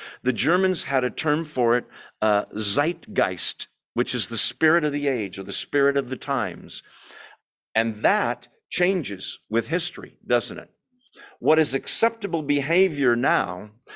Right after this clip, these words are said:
for a woman to claim she's a man or a man to claim he's a woman and go into the opposite gender's locker room is kinda, we all just kinda go, "Yeah, that's happening now." Hmm. Fifty years ago, thirty-five or forty years ago,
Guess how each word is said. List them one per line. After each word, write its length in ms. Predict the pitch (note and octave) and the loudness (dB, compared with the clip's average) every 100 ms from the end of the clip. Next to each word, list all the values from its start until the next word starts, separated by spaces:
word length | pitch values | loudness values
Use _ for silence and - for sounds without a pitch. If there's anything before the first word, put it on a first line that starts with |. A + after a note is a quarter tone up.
| - | -18
for 260 | - C3+ | 2 4
a 80 | A#2 | 4
woman 400 | A2+ - F3+ C3+ | 4 2 4 2
to 80 | C3+ | 2
claim 380 | C3+ C#3+ C#3+ C#3+ | 0 0 0 0
she's 260 | - C3 | -2 -2
a 40 | A#2+ | 0
man 340 | B2+ D3 C3 | 2 2 2
or 120 | B2 | 2
a 40 | A#2 | 2
man 340 | B2 C3+ C#3+ | 2 2 2
to 80 | C3 | 0
claim 520 | - C3 C3 B2+ B2+ _ _ _ _ | 0 0 0 0 -4 _ _ _ _
he's 240 | A#2+ C#3+ B2 | -2 0 0
a 60 | |
woman 580 | A#2 F3 F#3+ A#2 C3+ C#3 _ - - | 2 2 4 2 0 -6 _ -20 -4
and 160 | C3+ B2 | -2 4
go 160 | C3+ D3 | 4 4
into 220 | D3+ A#2+ | 4 2
the 180 | B2+ C3+ | 0 0
opposite 640 | B2 D3 C#3+ - C#3 A#2 | -2 -2 -4 -2 -4 -4
gender's 520 | A2 C#3 C#3+ C3 A#2+ | -2 0 2 0 -2
locker 360 | A#2 D3 G3+ E3 | 0 2 2 2
room 340 | C3 B2+ C#3+ C#3+ - - - | 2 4 2 -2 -16 -4 2
is 220 | D#3 - | 2 2
kinda, 300 | - E3+ D#3+ | 0 0 2
we 140 | D3+ | 2
all 180 | D3 D#3+ | 4 4
just 200 | D3+ C#3 | 0 -2
kinda 200 | D3 C3+ | -2 0
go, 80 | C3+ | 0
"Yeah, 400 | C3 C#3 C#3+ C3+ | 0 -2 -2 -2
that's 200 | B2 A#2+ | -4 -6
happening 440 | B2+ B2 A#2+ A2+ | -8 -8 -8 -8
now." 340 | A2 A2+ A2 G#2 - | -6 -6 -8 -10 -12
Hmm. 120 | C#3 - _ _ _ _ - - - _ _ _ - | -12 -12 _ _ _ _ -20 -20 -20 _ _ _ 0
Fifty 380 | A#3 A#3 - | 0 2 -2
years 320 | G#3+ G#3 G#3 F3 | 2 4 4 2
ago, 360 | C3 B2 C#3 | 4 4 4
thirty-five 800 | C3 - - G#3+ G#3 - F#3 F#3+ | 0 -6 4 4 4 0 2 4
or 60 | F#3 | 2
forty 400 | F#3 G#3+ B3 A#3+ | 2 4 4 4
years 320 | C#3 A2+ F#2+ | 2 0 0
ago, 360 | G#2+ F2+ D#2+ | -4 -6 -8